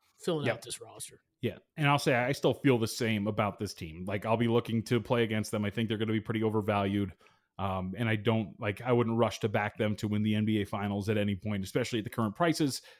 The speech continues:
Speaker 2: Uh, but like you said, like, you get it, you did it. Like, you s-, you went out
Speaker 1: Yep.
Speaker 2: there, you, you got on base a bunch, you hit your singles, you did what you could, and I, I think you did exactly what you were supposed to do, uh, with your cap space.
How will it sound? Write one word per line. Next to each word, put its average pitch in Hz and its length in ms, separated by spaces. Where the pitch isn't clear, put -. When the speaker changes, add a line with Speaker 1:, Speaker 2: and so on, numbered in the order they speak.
Speaker 2:
Uh, 104 320
but 113 320
like 127 200
you 120 80
said, 85 280
like, 110 340
you 117 140
get 113 160
it, 87 100
you 120 100
did 110 200
it. - 160
Like, 98 180
you 113 80
s-, - 140
you 120 160
went 139 160
out 135 60
Speaker 1:
Yep. 131 100
Speaker 2:
there, 120 260
you, 107 140
you 113 160
got 123 240
on 120 120
base 110 220
a 110 60
bunch, 107 260
you 98 60
hit 123 100
your 123 140
singles, 113 340
you 104 60
did 110 160
what 113 120
you 101 80
could, 110 280
and 95 160
I, 113 200
I 120 40
think 110 220
you 110 60
did 107 160
exactly 101 400
what 104 100
you 107 60
were 98 60
supposed 98 300
to 95 60
do, 92 280
uh, 104 60
with 107 200
your 95 60
cap 90 260
space. - 320